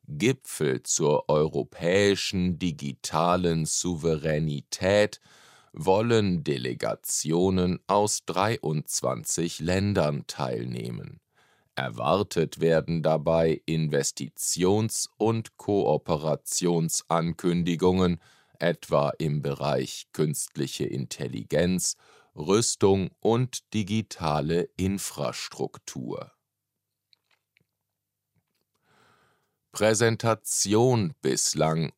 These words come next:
unbekannter Bach-Kompositionen. Zweihundertfünfundsiebzig Jahre nach seinem Tod ist das Werkverzeichnis von Johann Sebastian Bach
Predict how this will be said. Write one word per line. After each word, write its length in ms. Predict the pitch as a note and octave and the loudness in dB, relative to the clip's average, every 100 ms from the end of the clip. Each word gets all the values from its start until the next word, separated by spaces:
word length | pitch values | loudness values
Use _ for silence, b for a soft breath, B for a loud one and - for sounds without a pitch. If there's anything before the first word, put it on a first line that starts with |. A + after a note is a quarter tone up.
| - | 0
unbekannter 1200 | A#2 B2+ B2+ F2 E2+ - - D#2+ C#2 - F#2 G2 | 2 4 4 4 2 2 -2 0 0 0 0 0
Bach-Kompositionen. 2000 | E2+ G#2+ G#2+ - - - C2+ C2+ - C2+ B1+ A1+ - - A#1+ B1+ A1 - - - _ _ _ B B B B B B B _ | 0 0 0 -4 -10 -4 -2 -2 -6 -6 -6 -10 -6 -6 -4 -6 -10 -12 -16 -18 _ _ _ B B B B B B B _
Zweihundertfünfundsiebzig 2250 | - - A#2 C3 B2 A#2+ A2+ G#2+ G#2 - C#3 C3+ - - G#2+ G2+ - F#2 - - F2+ F2 | -4 2 4 4 4 2 4 4 2 -2 0 0 -2 0 0 0 -4 -6 -6 -4 -4 -2
Jahre 460 | E2+ D#2 D#2+ D#2+ E2 | 0 2 2 0 0
nach 420 | E2+ F2 F#2 G2+ | 0 2 2 0
seinem 640 | - - E2 E2+ F2 F2 - | -2 0 2 2 2 0 -4
Tod 520 | - A2+ F#2 - - B B B B | -2 2 2 0 -6 B B B B
ist 360 | D2 C2+ - | -2 -2 -2
das 320 | C#2 G1+ - - | -2 -2 -2 -4
Werkverzeichnis 1500 | E2 E2 G#2 - - E2 D#2 - F2+ E2+ E2+ - E2+ D#2+ - - | 0 2 2 -2 -2 0 0 0 2 2 2 0 0 0 -4 -6
von 400 | - F2+ F2 - | 0 2 2 -2
Johann 680 | D2+ F#2+ A2 G2+ A2 G#2 F#2+ | -2 -2 0 0 0 0 -2
Sebastian 1000 | D#2+ C#2+ D2+ E2 - - E2+ E2+ E2+ D#2+ | -2 -2 2 0 0 -4 2 2 2 2
Bach 440 | F2+ G2 - - | 2 2 0 -12